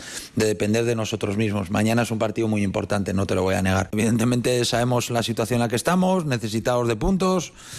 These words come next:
Creo que las sensaciones que estamos, eh, reflejando en el campo no se están convirtiendo en puntos, que al final es lo que cuenta, porque es así. Y es una pena,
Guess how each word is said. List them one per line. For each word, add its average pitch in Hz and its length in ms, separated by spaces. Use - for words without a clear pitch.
Creo 127 180
que 139 80
las 127 120
sensaciones 127 600
que 131 100
estamos, 131 540
eh, 123 300
reflejando 131 560
en 139 80
el 127 80
campo 147 280
no 127 80
se 131 120
están 135 180
convirtiendo 135 460
en 127 80
puntos, 143 260
que 123 80
al 110 60
final 123 260
es 131 60
lo 131 100
que 131 80
cuenta, 151 400
porque 117 200
es 117 80
así. 135 380
Y 117 560
es 123 140
una 135 240
pena, 156 300